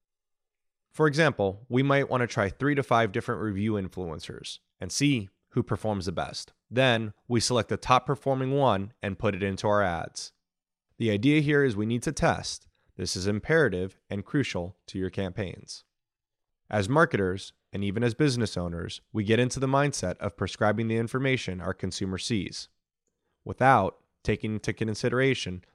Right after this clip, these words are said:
that a consumer may or may not need that information, and potentially wants or needs something else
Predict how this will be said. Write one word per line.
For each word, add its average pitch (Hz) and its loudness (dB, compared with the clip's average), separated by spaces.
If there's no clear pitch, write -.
that 101 0
a 95 0
consumer 104 -2
may 107 0
or 98 -4
may 104 -2
not 123 2
need 107 -2
that 92 -2
information, 98 -6
and 98 -8
potentially 98 -2
wants 110 0
or 98 2
needs 113 2
something 104 -2
else - -6